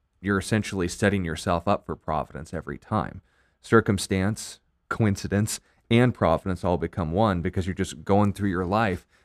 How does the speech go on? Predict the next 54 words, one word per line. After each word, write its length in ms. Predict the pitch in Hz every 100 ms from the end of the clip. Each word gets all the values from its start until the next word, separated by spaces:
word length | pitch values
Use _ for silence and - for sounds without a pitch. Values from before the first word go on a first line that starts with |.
| -
and 220 | 101 87 -
seeing 340 | - 143 120
God 300 | 92 92 104
do 180 | 95 104
what 140 | 98
he 80 | 104
was 140 | 104
going 240 | 101 101 101
to 60 |
do 200 | 101 101
anyway. 420 | 107 120 65 57 - _ _ _ _
If, 60 |
on 100 | 120 113
the 100 | 113
other 200 | 131 110
hand, 360 | 107 98 92
your 260 | - 104 95
goal 340 | 87 95 95
is 280 | 78 90 87
to 100 | -
be 120 | 92
in 100 | 87
opposition 680 | 87 87 87 85 127 - 85
to 100 | 76
God, 400 | - 65 82 120 - _
then 260 | 90 90 82 -
circumstances 840 | - - 87 90 82 85 82 - 98
and 140 | 92
providence 560 | - 85 73 85 71 -
may, 220 | 76 80
in 80 | -
fact, 300 | - 69 76
conflict 420 | 92 87 - 170
with 160 | 90 -
one 140 | 69
another, 360 | 69 - - - _ _ _
and 120 | 95
you're 100 | 98
gonna 200 | 95 92
have 200 | 90 85 -
to 80 |
sort 280 | 95 104 92
out 180 | 85 82
which 200 | 90 -
is 120 | -
which. 380 | 85 107 71 - - _ _ -
I 80 | 113
like 240 | 120 -
less 200 | 101 95
math. 280 | 90 90 87
<clears throat> 1000 | 131 - - _ _ _ _ _ _ -
That's 140 | 101 -
just 160 | 98
me. 200 | 95 92